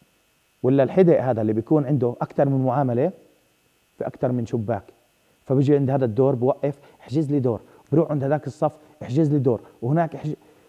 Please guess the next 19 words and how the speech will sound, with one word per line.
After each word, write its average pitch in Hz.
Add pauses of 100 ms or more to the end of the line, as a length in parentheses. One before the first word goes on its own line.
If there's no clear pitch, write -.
(260)
بت-، 147
بتكون 226
قرب 185
يجي 190
دورك، 208
فجأة 208
بيطلع 226
لك 208
اثنين 202
ثلاثة: 202
"قال: 185
'إحنا 202
حاجزين". 156 (560)
يا 131
زلمة 190
هو 226
مطعم، 202 (880)
هي 208
مرجيحة، 208